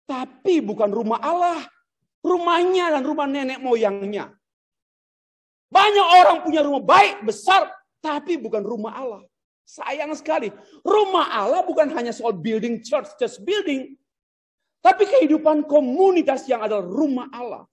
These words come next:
eh, keluarga Allah, rumah Allah. Wow. Ini sebenarnya gereja itu adalah rumah Allah, pengharapan dunia. Tapi kalau rumah Allah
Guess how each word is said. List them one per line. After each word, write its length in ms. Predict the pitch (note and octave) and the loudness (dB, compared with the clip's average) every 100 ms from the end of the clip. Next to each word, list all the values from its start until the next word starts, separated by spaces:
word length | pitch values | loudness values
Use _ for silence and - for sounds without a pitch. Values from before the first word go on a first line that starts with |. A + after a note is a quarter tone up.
| _ | _
eh, 160 | - A3+ | -4 -2
keluarga 560 | B3+ D4 D#4 A#3+ C#4 | 0 2 2 2 -4
Allah, 320 | C#4 C#4+ E3+ E3+ | -4 -6 -8 -8
rumah 340 | D4+ E4 D4+ C#4 | -8 -6 -8 -8
Allah. 280 | C#4+ E3+ A2 _ _ _ _ _ | -8 -8 -12 _ _ _ _ _
Wow. 840 | D#4 E4 E4 E4 C#4+ E3 - - _ _ _ _ _ - | -4 -2 0 2 0 0 -6 -20 _ _ _ _ _ -10
Ini 320 | D4+ C4+ - | -10 -10 -16
sebenarnya 560 | - A3 A3 B3+ A3 D#3 - _ _ | -10 -6 -4 -4 -6 -10 -18 _ _
gereja 560 | F#3+ E4+ F#4 A#3 B3+ B3 | 2 6 6 6 2 2
itu 400 | G#3+ G3+ D#4 - | 0 -2 -6 -4
adalah 400 | G3+ G3+ G#3+ G3 | -2 -2 -2 -2
rumah 480 | D4+ D#4 C#4+ B3+ | -2 -2 -2 -6
Allah, 480 | F3+ F3 C#3+ F3 A3 _ _ _ _ _ _ _ | -6 -8 -6 -6 -8 _ _ _ _ _ _ _
pengharapan 800 | A#3 G#3 D3+ A#3+ C4 B3 A3+ A3 | -2 -2 -4 -2 -2 0 -2 -2
dunia. 420 | D#3+ G3 F3 C3+ G#2+ - _ _ _ _ _ _ _ _ _ _ | -4 -8 -6 -8 -12 -20 _ _ _ _ _ _ _ _ _ _
Tapi 400 | F#3+ F3 F3 G#3 | -2 -2 -2 -8
kalau 400 | G#3 E3+ D#3+ D3+ | -8 -4 -2 -2
rumah 560 | C#3 F3 C4 C#4 B3 - | -4 -4 -4 -4 -4 -8
Allah 480 | - F#3+ D#3 B2+ | -10 -6 -6 -8